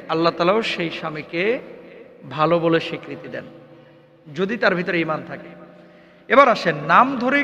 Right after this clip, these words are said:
কেউ স্বামীকে ডাকতে পারবে কিনা। আরব বিশ্বে এটা প্রচলিত আছে এবং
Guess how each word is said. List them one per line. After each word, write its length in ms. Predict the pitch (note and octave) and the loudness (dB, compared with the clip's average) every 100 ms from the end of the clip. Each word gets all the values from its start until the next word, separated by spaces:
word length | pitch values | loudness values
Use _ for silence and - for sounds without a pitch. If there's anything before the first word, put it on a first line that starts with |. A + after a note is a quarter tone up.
| - | -2
কেউ 220 | A#3+ A#3+ | -2 -2
স্বামীকে 420 | A#3 G3 G3 G#3+ | -2 -4 -4 -2
ডাকতে 340 | F3+ E3+ - G3 | -2 -2 -2 -4
পারবে 260 | E3 D3 | -2 -2
কিনা। 260 | C#3 C3+ A2+ - - - - - _ _ _ _ _ _ _ - _ _ _ _ _ - | -6 -8 -12 -14 -20 -20 -20 -20 _ _ _ _ _ _ _ -20 _ _ _ _ _ 2
আরব 220 | F#3+ A#3+ | 2 4
বিশ্বে 540 | A3 B3+ - G#3+ F3+ - - - - - - - - | 0 -2 -2 0 0 -4 -14 -18 -18 -20 -20 -20 -10
এটা 160 | A#3 B3 | -2 -2
প্রচলিত 460 | B3+ A#3 A3+ G#3+ | -2 2 2 4
আছে 260 | F#3+ D#3+ G3+ | 2 2 -2
এবং 260 | F#3+ G#3+ | 0 0